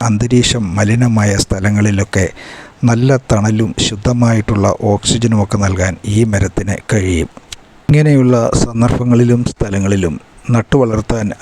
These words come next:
അനുയോജ്യമായ ഒരു തണൽ വൃക്ഷമാണ് ഇത്. ജലലഭ്യത വളരെ കുറഞ്ഞ പ്രദേശങ്ങളിലും സമയങ്ങളിലും വരൾച്ചയെ അതിജീവിച്ച് നിൽക്കുവാനും നല്ല വേനലിൽ പോലും തളിരിലകൾ വളർത്തി നല്ല തണലും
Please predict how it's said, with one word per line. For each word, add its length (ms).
അനുയോജ്യമായ 760
ഒരു 180
തണൽ 320
വൃക്ഷമാണ് 540
ഇത്. 140
ജലലഭ്യത 680
വളരെ 260
കുറഞ്ഞ 400
പ്രദേശങ്ങളിലും 720
സമയങ്ങളിലും 680
വരൾച്ചയെ 600
അതിജീവിച്ച് 580
നിൽക്കുവാനും 560
നല്ല 240
വേനലിൽ 520
പോലും 280
തളിരിലകൾ 540
വളർത്തി 440
നല്ല 320
തണലും 400